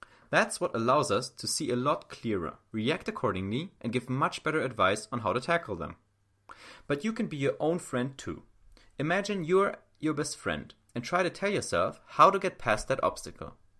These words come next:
keeping in mind your skills and assets, but forgetting about the emotions. Stoics did this too.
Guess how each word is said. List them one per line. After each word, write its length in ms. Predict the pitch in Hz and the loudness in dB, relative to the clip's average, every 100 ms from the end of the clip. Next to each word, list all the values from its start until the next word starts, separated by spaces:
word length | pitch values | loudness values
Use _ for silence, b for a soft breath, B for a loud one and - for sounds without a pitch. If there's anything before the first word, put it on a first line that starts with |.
| b b | b b
keeping 260 | 214 220 190 | -6 -2 0
in 100 | 135 | 4
mind 220 | 123 135 | 2 2
your 80 | 104 | -4
skills 340 | - 123 117 | -4 0 2
and 80 | 101 | 2
assets, 560 | 143 - 117 - - - | -2 -2 -4 -4 -8 -6
but 140 | - - | -6 -4
forgetting 480 | 90 117 156 196 | -4 0 0 0
about 280 | 131 98 95 | 0 2 2
the 100 | 127 | 0
emotions. 580 | 131 80 - - - - _ _ _ B B B B | -4 -6 -8 -14 -16 -20 _ _ _ B B B B
Stoics 580 | - - 214 175 147 - | -10 0 4 4 2 -6
did 200 | - - | -8 -6
this 180 | 143 - | -6 -6
too. 300 | - 101 | -2 -2